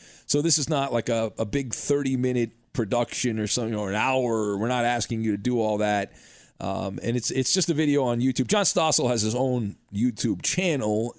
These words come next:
and you can find it that way if you just go to his YouTube channel. This video that we are going to talk about on this edition of the podcast, it is titled Doomsdayers, or Doomsayers Keep Getting It Wrong.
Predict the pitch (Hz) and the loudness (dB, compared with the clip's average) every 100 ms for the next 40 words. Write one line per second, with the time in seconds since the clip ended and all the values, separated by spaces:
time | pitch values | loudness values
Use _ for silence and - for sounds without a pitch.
0 | 95 104 110 117 104 139 139 127 90 101 | -6 -4 -2 -2 -2 0 0 0 -2 0
1 | 143 175 139 120 104 110 107 104 143 113 | 0 0 0 0 0 0 -2 -2 0 0
2 | 107 101 113 117 98 - 107 110 98 - | 0 0 0 -2 -2 -2 -2 0 -2 -6
3 | - - - - 120 196 247 123 113 175 | -20 -20 -18 -10 -2 2 2 2 2 0
4 | 185 156 135 123 113 135 139 120 135 127 | 2 2 2 2 0 2 2 2 0 0
5 | 107 139 143 147 117 113 113 107 123 127 | -2 0 0 -2 -2 0 0 0 0 0
6 | 113 117 - 113 107 104 95 98 - - | 0 -2 -2 -4 -2 -2 -2 -4 -6 -2
7 | 143 135 120 110 107 98 95 - - - | -2 -2 -4 -4 -2 -2 -2 -4 -6 -20
8 | - - - 143 147 123 - - 170 175 | -20 -20 -4 0 2 0 -2 0 2 2
9 | 156 147 127 - 95 139 196 262 254 180 | 2 0 -2 -6 -4 0 2 2 0 0
10 | 170 196 196 196 190 185 185 151 147 143 | 2 2 4 4 4 2 2 0 2 0
11 | - 240 269 - 214 214 180 143 139 - | 4 2 4 4 4 4 4 4 2 0
12 | - 190 190 123 170 175 156 151 113 131 | -2 -4 -2 -2 0 0 -2 0 0 2
13 | 123 76 58 | 2 0 -6